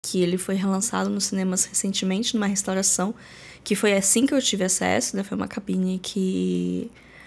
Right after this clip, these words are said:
apareceu aí, eu achei curioso e peguei. Ainda bem que eu peguei, porque esse filme é maravilhoso. Ele foi um dos meus favoritos do mês, ele vai entrar pro favoritos do ano. Eu gostei muito desse filme, eu fiz um episódio do podcast só sobre esse filme.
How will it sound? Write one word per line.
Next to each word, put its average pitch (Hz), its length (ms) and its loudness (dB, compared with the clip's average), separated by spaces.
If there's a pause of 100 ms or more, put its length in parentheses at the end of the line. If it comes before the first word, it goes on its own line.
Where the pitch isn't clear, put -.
(140)
apareceu 202 640 4
aí, 208 240 4
eu 240 80 2
achei 240 200 2
curioso 214 600 2
e - 20 -2
peguei. 220 300 2
Ainda 262 160 6
bem 233 160 6
que 240 80 2
eu - 20 -16
peguei, 233 240 4
porque - 160 -12
esse - 100 -8
filme 240 240 2 (100)
é - 40 -6
maravilhoso. 262 1120 6 (1040)
Ele 220 140 4
foi 247 200 4
um 285 40 6
dos 339 80 4
meus 320 160 2
favoritos 247 380 0
do 202 380 0
mês, 233 480 4
ele 208 320 0
vai 214 260 2
entrar 294 320 0
pro 247 140 -12
favoritos 214 480 -4
do 214 120 2
ano. 214 440 4 (560)
Eu 262 100 10
gostei 320 240 4
muito 240 540 10
desse 196 180 2
filme, 190 340 4
eu - 80 2
fiz 233 160 -2
um 214 80 2
episódio 214 760 2
do 359 80 -2
podcast 226 720 -2
só 190 480 4
sobre 240 220 0
esse 214 160 -8
filme. 202 260 -2